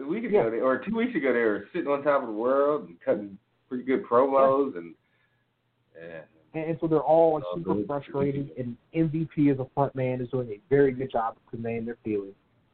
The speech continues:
Speaker 2: So, um, they decide to, you know, use this frustration and take it out on Raw Underground. So, uh, Shelton goes in there, whoops a guy. M V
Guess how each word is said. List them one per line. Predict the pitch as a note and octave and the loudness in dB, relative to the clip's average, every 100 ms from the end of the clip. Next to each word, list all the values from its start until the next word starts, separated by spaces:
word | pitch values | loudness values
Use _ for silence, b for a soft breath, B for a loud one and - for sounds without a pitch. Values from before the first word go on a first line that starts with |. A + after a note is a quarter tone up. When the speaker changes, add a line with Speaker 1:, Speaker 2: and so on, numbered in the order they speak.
| _ - | _ 0
Speaker 2:
So, | A#3+ C#3+ A#2+ - _ - | 4 4 2 -6 _ -4
um, | B2+ B2 | -2 2
they | C3+ | 0
decide | C3+ - C3 B2 A#2+ A#2 A2 - | 0 0 4 4 4 0 -6 -8
to, | G#2+ G#2 G2 F#2 - _ _ _ C#3 | -6 -4 -8 -12 -18 _ _ _ -2
you | |
know, | C#3 A#2+ A#2 B2 | 2 2 0 0
use | E3+ D3+ C3 | 2 2 2
this | C3 - | -2 2
frustration | C3 B2+ - A2 A2 A#2 B2+ - _ _ - | 2 2 -2 -4 -6 -10 -12 -14 _ _ -4
and | C#3 - | -4 2
take | C#3+ C3 | 2 2
it | C#3 A2+ | -2 -2
out | A#2+ A#2+ | -2 -4
on | A#2 A2 G#2 G#2+ B2 | -6 -6 -6 -8 2
Raw | B2 C3 | 4 4
Underground. | E3+ E3 A2+ - - _ - | 4 -2 -6 -12 -16 _ -2
So, | B2 G#2+ G#2 - _ _ _ _ A#2 | 0 -2 -8 -12 _ _ _ _ -6
uh, | A2+ G#2 F#2 F2 - _ _ _ _ - - | -4 -4 -6 -8 -12 _ _ _ _ -14 -2
Shelton | E3+ E3 D#3+ D#3+ | 0 0 -2 -6
goes | D#3+ D#3 D3 | -2 -2 -4
in | D3+ D3 | -8 -8
there, | C#3+ C#3 C#3 C#3 - _ _ _ _ A2+ B2 | -8 -8 -8 -12 -18 _ _ _ _ -8 -2
whoops | D3 - | -2 -2
a | D3 | -2
guy. | C#3 C3+ C3 B2+ B2+ B2+ _ _ _ _ _ _ D#3 | 2 2 2 0 -4 -10 _ _ _ _ _ _ -4
M | D3+ | 0
V | D3+ | 0